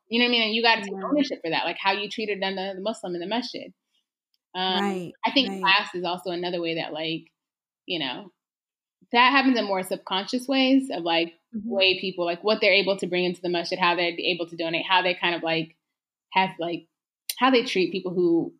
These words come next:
Speaker 1: aren't as wealthy as them or whatever it may be. Those are some, like, kind of the immediate thoughts that are coming to my head that I just constantly,
Speaker 2: Yeah,
Speaker 1: you know.
Speaker 2: yeah. Oh, but you said something real, Samira, real quick, though. You said something real powerful that I didn't even really,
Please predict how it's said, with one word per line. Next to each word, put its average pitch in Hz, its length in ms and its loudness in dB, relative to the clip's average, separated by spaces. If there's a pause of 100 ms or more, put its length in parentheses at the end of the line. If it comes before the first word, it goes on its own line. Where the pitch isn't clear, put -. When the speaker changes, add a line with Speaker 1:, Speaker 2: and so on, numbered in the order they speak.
(120)
Speaker 1:
aren't 175 340 -2
as 165 360 -2
wealthy 175 460 -2
as 175 140 -2
them 165 280 0
or 165 80 -2
whatever 160 260 -2
it 156 40 -8
may 160 140 -2
be. 156 420 -2 (100)
Those 247 140 6
are 320 80 4
some, 240 220 0
like, 202 220 2
kind 190 140 4
of 180 60 -2
the 175 60 -4
immediate 175 360 0
thoughts 160 220 -6
that 160 60 -6
are 156 40 -8
coming 160 240 -6
to 160 80 -20
my 156 80 -6
head 160 220 -6
that 165 80 -4
I 160 100 -2
just - 280 -18 (600)
constantly, 214 320 0
Speaker 2:
Yeah, 208 240 -4 (200)
Speaker 1:
you 175 160 0
know. 202 60 -2
Speaker 2:
yeah. 175 100 -12 (420)
Oh, 269 100 4
but 233 200 2
you 349 100 2
said 370 180 2
something 247 300 2
real, 240 140 2
Samira, 254 420 2
real 226 140 2
quick, 247 300 -4 (100)
though. 190 60 0
You 202 180 0
said 285 220 -2
something 254 300 2
real 202 200 2
powerful 196 600 2 (520)
that 208 80 4
I 208 80 6
didn't 233 260 4
even 208 220 2
really, 190 480 -2